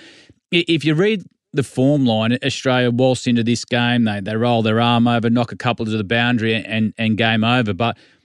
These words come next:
it was a tough game. England, we know,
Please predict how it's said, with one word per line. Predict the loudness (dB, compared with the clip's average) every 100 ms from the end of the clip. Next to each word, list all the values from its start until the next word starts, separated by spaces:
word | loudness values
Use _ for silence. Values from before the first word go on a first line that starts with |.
| _ -4
it | 0
was | 0 0
a |
tough | 0 -2 0
game. | 0 2 0 -6 _ -2
England, | 2 2 2
we | 2
know, | 2 2 2 0 -2